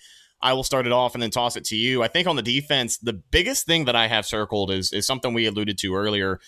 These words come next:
uh, but try your best to make them one-dimensional. You know, we know this pass rush is not what it was with guys like Carl Nassib and Shaq Barrett out there. Not that it was, you know, blowing anybody away before, but it still helps to have some of your more talented guys on the roster available,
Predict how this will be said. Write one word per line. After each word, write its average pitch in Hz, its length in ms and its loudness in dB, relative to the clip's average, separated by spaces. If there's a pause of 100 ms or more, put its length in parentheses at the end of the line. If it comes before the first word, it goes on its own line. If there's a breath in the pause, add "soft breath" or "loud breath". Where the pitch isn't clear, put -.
(300 loud breath)
uh, 120 160 4
but 131 140 0
try 240 200 4
your 202 140 2
best 113 320 0
to 120 60 -4
make 107 200 0
them 104 140 -4
one-dimensional. 87 800 -4
You 120 80 -4
know, 113 120 0
we 143 180 0
know 139 260 4
this 127 160 -2
pass 113 320 0
rush 107 220 0
is 104 120 -2
not 110 200 2
what 110 100 0
it 98 80 -2
was 104 320 0
with 101 160 -6
guys 101 240 0
like 101 140 -2
Carl 101 240 0
Nassib 101 400 0
and 98 80 -6
Shaq 101 320 0
Barrett 107 260 0
out 98 220 0
there. 104 200 0
Not 104 220 -2
that 107 100 -2
it 98 120 -4
was, 95 240 -6 (640 loud breath)
you 113 160 -6
know, 78 80 -4
blowing 135 340 2
anybody 120 360 2
away 113 320 2
before, 127 600 2
but 123 360 0
it 151 160 0
still 165 240 4
helps 117 320 0
to 107 100 -2
have 98 240 0
some 110 160 0
of 104 80 -2
your 98 140 -2
more 98 180 -2
talented 98 580 -4
guys 95 320 0
on 90 120 -6
the 85 80 -6
roster 95 420 -2
available, 127 640 0